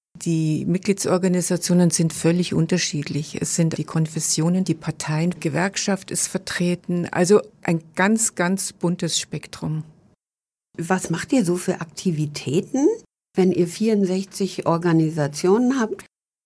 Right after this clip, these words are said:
Speaker 1: Also wir verstehen uns als Dachverband. Das heißt, unsere Aktivitäten beschränken sich darauf, dass wir Themen in der Stadtgesellschaft aufgreifen, thematisieren zum Beispiel jetzt Equal Pay Day.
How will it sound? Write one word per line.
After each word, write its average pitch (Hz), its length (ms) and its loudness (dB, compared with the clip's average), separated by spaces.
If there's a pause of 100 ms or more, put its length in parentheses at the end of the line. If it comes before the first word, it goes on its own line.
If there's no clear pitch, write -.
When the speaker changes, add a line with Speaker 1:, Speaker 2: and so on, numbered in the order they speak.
(220)
Speaker 1:
Also 190 180 0
wir 196 400 4
verstehen 202 500 2
uns 190 380 0
als 165 480 -2
Dachverband. 160 1000 -2 (180)
Das 175 240 0
heißt, 170 380 2
unsere 214 320 4
Aktivitäten 190 960 0
beschränken 185 480 0
sich 175 300 -2
darauf, 170 440 0 (460)
dass 175 240 4
wir 170 200 2
Themen 202 480 6
in 185 80 4
der 175 100 2
Stadtgesellschaft 175 960 -2
aufgreifen, 214 1040 0 (280)
thematisieren 190 920 4
zum 165 260 0
Beispiel 170 920 2 (340)
jetzt - 640 0
Equal 165 400 2
Pay 156 360 -2
Day. 254 260 0